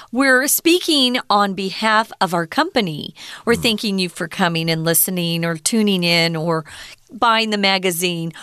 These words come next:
Speaker 1: We're thanking you on behalf of A M C or, uh, the company we work for." So, on behalf of, uh, we use that quite a bit. You'll go to a concert or a speech,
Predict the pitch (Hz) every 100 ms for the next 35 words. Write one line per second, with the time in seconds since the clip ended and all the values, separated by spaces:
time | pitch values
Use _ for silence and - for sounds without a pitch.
0 | - - 240 - 269 294 277 220 196 -
1 | 190 202 262 269 247 190 - 196 165 156
2 | 165 - - - - - 196 190 180 170
3 | 160 - - 175 156 - 175 175 165 165
4 | - - - 175 180 - 214 214 175 170
5 | 185 170 185 185 - 185 160 160 156 320
6 | 302 208 - - - - 320 311 277 277
7 | 285 285 190 170 156 - - - - 202
8 | 214 285 349 233 - - 226 208 170 185
9 | 220 311 240 214 233 214 202 226 233 254
10 | 320 330 - 180 170 - - 277 311 -
11 | - -